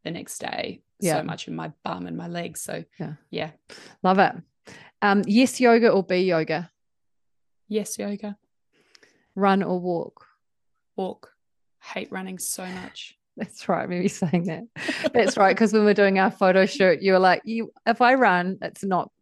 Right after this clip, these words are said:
Speaker 2: believable." So we're
Speaker 1: It's
Speaker 2: not
Speaker 1: not
Speaker 2: gonna
Speaker 1: authentic.
Speaker 2: Yeah, it's not authentic. Yeah. <laughs>
Speaker 1: That's why we have horses and cars.
Speaker 2: <laughs>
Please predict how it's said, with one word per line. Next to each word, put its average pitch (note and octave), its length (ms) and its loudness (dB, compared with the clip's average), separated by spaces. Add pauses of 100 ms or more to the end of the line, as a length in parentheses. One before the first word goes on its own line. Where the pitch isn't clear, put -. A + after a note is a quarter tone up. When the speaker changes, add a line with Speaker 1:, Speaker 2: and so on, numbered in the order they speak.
(120)
Speaker 2:
believable." E3 560 0
So F3 220 -2
we're E3+ 80 2
Speaker 1:
It's - 160 2
Speaker 2:
not G#3+ 80 2
Speaker 1:
not G#3 60 4
Speaker 2:
gonna F#3+ 100 2
Speaker 1:
authentic. F3 520 -8
Speaker 2:
Yeah, G#3 120 2
it's G#3 100 2
not G3+ 160 2
authentic. F3 480 -4
Yeah. F3+ 220 -6
<laughs> - 1200 -2
Speaker 1:
That's D#4 400 -2
why G#3 180 0
we G#3 120 0
have G3 340 -2
horses G3+ 380 -4
and F#3+ 160 -4
cars. E3+ 580 -8
Speaker 2:
<laughs> A3 60 0